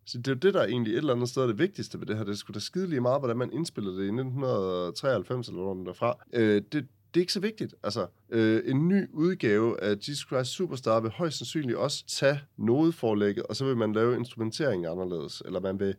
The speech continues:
gøre et eller andet med det, som gør, at det bliver up to date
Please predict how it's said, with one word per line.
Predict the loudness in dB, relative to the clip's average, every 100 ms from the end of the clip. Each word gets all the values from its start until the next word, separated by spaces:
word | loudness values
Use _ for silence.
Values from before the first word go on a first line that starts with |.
| 6
gøre | 8 10 8
et |
eller | 6 2
andet | 4
med | 2 2
det, | 0
som | -2 -2 -2 2
gør, | 8 8
at | 8 6 0 -4 -18 -2
det | -2 2
bliver | 2 2
up | -2
to | -4 -2
date | 0 0 -2